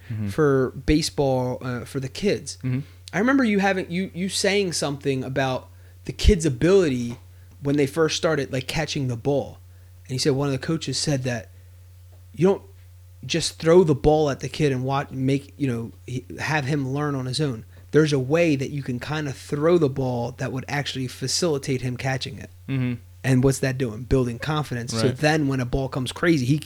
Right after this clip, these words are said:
Speaker 2: he, he's confident enough to go after it, right?
Speaker 3: Right. Well, then, well, I mean, all you're doing is building the the confidence to go after it.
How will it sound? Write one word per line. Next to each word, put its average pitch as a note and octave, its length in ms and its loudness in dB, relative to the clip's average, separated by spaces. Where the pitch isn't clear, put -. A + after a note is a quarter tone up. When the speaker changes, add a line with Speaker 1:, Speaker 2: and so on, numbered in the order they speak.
Speaker 2:
he, C3+ 180 2
he's B2 140 -2
confident C#3 380 -2
enough C#3 180 -2
to B2+ 60 -8
go A#2+ 240 -6
after B2+ 320 -10
it, - 60 -12
right? D3+ 220 2
Speaker 3:
Right. A2 160 -2
Well, C#3 280 12
then, A#2+ 520 8
well, C#3 240 4
I C3+ 40 6
mean, B2+ 200 8
all C#3 180 12
you're C3+ 100 10
doing B2 340 8
is A2 120 2
building G#2+ 540 4
the G2 380 2
the G2 200 0
confidence G#2 720 0
to - 120 -2
go G2+ 220 2
after F#2+ 420 2
it. - 160 -8